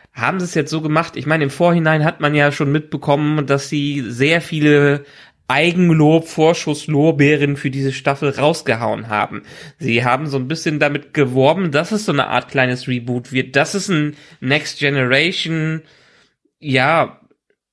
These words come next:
Reunion-Special mehr oder weniger werden kann, weil sie haben ja bewusst auch in den Teasern schon während der letzten Staffel angeteast, wer alles zurückkommen wird und mehr oder weniger nicht, was passieren wird, aber das alles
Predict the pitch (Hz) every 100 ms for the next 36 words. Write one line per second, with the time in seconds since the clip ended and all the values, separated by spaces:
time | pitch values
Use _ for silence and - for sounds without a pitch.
0 | _ 156 143 147 131 175 220 190 151 151
1 | - 139 143 143 131 127 127 131 135 123
2 | 117 123 123 123 113 123 123 123 113 -
3 | 120 160 139 131 123 123 143 131 127 120
4 | - 135 131 123 170 - - 143 156 -
5 | - - - 131 131 127 160 208 156 143
6 | 143 - 139 127 127 151 208 202 202 202
7 | 180 165 160 160 - _ 123 147 190 -
8 | 165 147 - 151 151 143 156 151 147 -
9 | 151 - 131 139 127 123 - 139 131 220
10 | - 127 120 117 123 127 123 110 113 117
11 | 160 - - - - 123 117 - 135 131
12 | 143 127 127 127 123 131 123 123 127 131
13 | 127 127 - 135 160 160 147 156 - 151
14 | 131 113 135 - 135 160 165